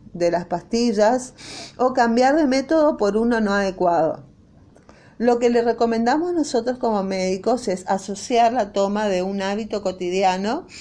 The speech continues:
como cepillarse los dientes, por ejemplo, y hacerlo en ese momento, como es un acto, eh, eh, adquirido. Tomar la pastilla a la misma hora, involucrar a la pareja en la rutina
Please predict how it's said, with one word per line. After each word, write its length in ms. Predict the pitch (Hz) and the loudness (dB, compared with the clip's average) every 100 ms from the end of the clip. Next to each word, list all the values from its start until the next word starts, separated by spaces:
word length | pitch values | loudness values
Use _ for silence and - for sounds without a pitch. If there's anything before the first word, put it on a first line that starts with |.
| - - | -20 -10
como 240 | - 226 233 | -2 -2 0
cepillarse 680 | 240 233 202 214 226 - 254 | -2 -4 -2 0 0 0 -4
los 140 | 214 | -2
dientes, 420 | 208 190 190 196 | 0 -2 -2 -8
por 200 | 190 160 | -6 -6
ejemplo, 720 | 165 - 180 180 196 240 403 - - - | -6 -4 -4 -4 -2 -2 -2 -10 -20 -6
y 120 | 220 | -2
hacerlo 400 | 202 202 233 247 | -2 0 0 0
en 100 | 240 | -2
ese 280 | 214 214 233 | -4 -4 -4
momento, 680 | 196 180 175 170 175 156 151 - | -4 -4 -4 -6 -8 -10 -10 -8
como 240 | 180 180 | -6 -4
es 60 | 185 | -4
un 160 | 202 | -4
acto, 480 | 190 190 240 226 - | -4 -4 0 0 0
eh, 240 | 175 175 - | -4 -4 -2
eh, 280 | 170 160 156 - | 0 0 0 0
adquirido. 800 | 170 165 175 190 180 160 143 - - - - - | -2 -4 -6 -4 -4 -4 -6 -10 -20 -20 -20 -2
Tomar 340 | 233 226 254 320 | 0 2 2 4
la 160 | 339 | 2
pastilla 540 | 285 247 269 277 302 320 | 0 -4 -4 -2 0 2
a 20 | |
la 120 | 214 | 2
misma 480 | 196 214 240 262 302 | 0 -2 0 0 2
hora, 280 | 320 349 453 466 - - - - | 2 4 2 -2 -12 -20 -20 -12
involucrar 880 | - 240 220 220 214 233 240 277 311 | -2 0 2 2 0 2 4 4 2
a 120 | - 180 | 2 2
la 140 | 180 | 2
pareja 600 | 170 175 214 180 226 247 | 2 0 0 0 0 2
en 140 | - 180 | 0 -2
la 120 | 160 | -2
rutina 760 | 170 180 269 269 240 254 294 | -2 -2 0 0 0 0 -2